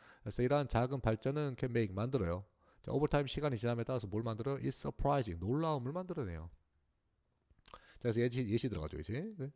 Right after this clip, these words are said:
작은 거에 대한 예시로. 자, here's, 에서 here의 유도부사고, is 단수. 자, 그래서 how 절 전체가 어디까지 가냐면 끝까지, 아, 여기까지 가네. 아, 짧게 가네. <laughs> 자, how 전체 절이, 그래서 주어로 들어간 단수예요.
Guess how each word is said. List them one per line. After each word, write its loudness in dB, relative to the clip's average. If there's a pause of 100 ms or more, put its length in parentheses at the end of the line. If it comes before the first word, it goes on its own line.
(100)
작은 0
거에 4
대한 -4
예시로. -2
자, -4
here's, 0 (100)
에서 -2
here의 2
유도부사고, 0
is -2
단수. -2
자, 0
그래서 0 (140)
how 4
절 2
전체가 -2
어디까지 -4
가냐면 -8
끝까지, -10
아, -4
여기까지 -4
가네. -4
아, -6
짧게 -4
가네. -4 (340)
<laughs> -16
자, 2
how 6
전체 4
절이, 4
그래서 0
주어로 0
들어간 -4
단수예요. -4